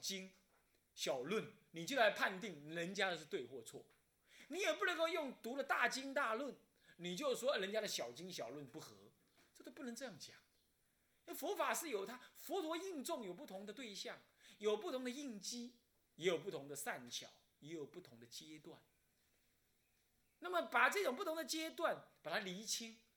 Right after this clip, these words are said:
那么把哪一部经应该在什么阶段把它摆上去，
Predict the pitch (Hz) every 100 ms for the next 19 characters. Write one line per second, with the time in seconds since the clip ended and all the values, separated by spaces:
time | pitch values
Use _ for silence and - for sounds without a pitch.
0 | _ _ _ _ - 349 269 330 294 190
1 | 277 339 285 269 277 320 269 269 233 147
2 | 156 208 208 202 175 131 180 147 - 202
3 | 151 131 160